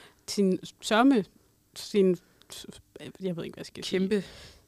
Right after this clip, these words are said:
Speaker 1: Han har virkelig tjekket den verden
Speaker 2: Ja.
Speaker 1: meget, ikke?
Speaker 2: Jo.
Speaker 1: Eller sådan, at, "Ej, hvor går han, hvorfor sidder han og bliver ved med at kigge ud af vinduet
Speaker 2: Ja.
Speaker 1: på, om der kommer en eller anden bil kørende?" Eller sådan,
Speaker 2: Mm.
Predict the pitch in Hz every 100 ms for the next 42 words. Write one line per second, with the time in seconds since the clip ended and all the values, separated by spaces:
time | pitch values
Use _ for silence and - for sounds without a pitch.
0 | _ _ _ - 208 220 247 220 - 190
1 | 175 160 170 160 196 165 156 156 254 349
2 | - 196 180 - 175 175 180 196 - 180
3 | - 214 226 175 175 190 180 170 208 233
4 | 233 185 180 165 160 175 233 285 180 214
5 | 190 165 156 160 170 156 156 156 - 82
6 | - - - 190 156 156 160 185 160 151
7 | 156 160 165 175 208 175 151 - 170 156
8 | 175 123 - 160 175 160 170 - 220 214
9 | 190